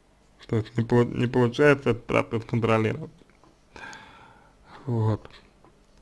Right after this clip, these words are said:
Соответственно, соответственно, а, одна из,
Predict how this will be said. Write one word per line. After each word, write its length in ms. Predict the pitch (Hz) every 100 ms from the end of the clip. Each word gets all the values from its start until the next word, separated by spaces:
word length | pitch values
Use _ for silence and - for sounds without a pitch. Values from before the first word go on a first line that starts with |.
| - - - - - - - - - - _ _ _ _ - _ _ -
Соответственно, 880 | 240 - - 196 - 196 208 226 190 - - - - _ _ - - - - - - -
соответственно, 760 | 147 143 127 110 - 123 127 143 - - _ _ _ _ _ _ _ _ _ _ _ _ - _ _ _ _ _ - _ _ _ _ _ _
а, 760 | - 120 123 120 120 117 113 117 - - _ _ _ _ - - _ _
одна 440 | 151 160 214 226
из, 300 | 165 143 143